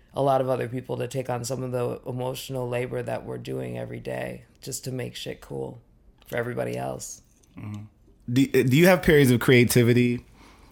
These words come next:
Speaker 2: a process that looks one way when you're in love and another way when you're not?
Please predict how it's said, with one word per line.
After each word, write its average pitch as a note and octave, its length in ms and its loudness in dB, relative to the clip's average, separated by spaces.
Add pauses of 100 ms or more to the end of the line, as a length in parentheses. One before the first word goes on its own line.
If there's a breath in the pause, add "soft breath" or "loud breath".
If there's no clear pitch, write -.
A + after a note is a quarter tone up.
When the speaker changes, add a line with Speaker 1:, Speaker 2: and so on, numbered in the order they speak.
(120)
Speaker 2:
a A2 100 -2
process A#2+ 540 4
that A2 100 6
looks G#2+ 220 2
one B2 300 8
way B2+ 360 6
when A#2+ 200 6
you're A2 140 8
in G2+ 100 6
love B2 540 2 (380 soft breath)
and A2 100 4
another A2 300 8
way A2+ 160 8
when G#2+ 160 6
you're G2 80 6
not? A2+ 280 0